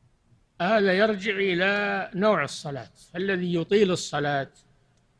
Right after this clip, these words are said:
يطيل الركوع ويطيل القيام والقراءة والركوع والسجود،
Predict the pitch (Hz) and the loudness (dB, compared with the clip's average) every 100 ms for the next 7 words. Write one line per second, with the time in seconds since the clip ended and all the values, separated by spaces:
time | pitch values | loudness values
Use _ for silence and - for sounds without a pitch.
0 | _ _ _ _ 143 139 180 175 156 156 | _ _ _ _ -12 -2 0 0 -2 -4
1 | - 160 160 151 147 143 135 - 170 151 | -2 0 2 2 -2 -6 -6 -8 -8 -6
2 | 156 170 156 151 147 147 156 151 143 139 | -2 -2 -2 -2 -2 2 4 2 0 -4
3 | 139 135 135 147 156 151 131 131 139 127 | -8 -8 -4 0 0 0 -4 -4 -10 -14
4 | - 160 143 143 - 139 127 156 175 | -6 -4 -2 -6 -8 -10 -6 -4 -4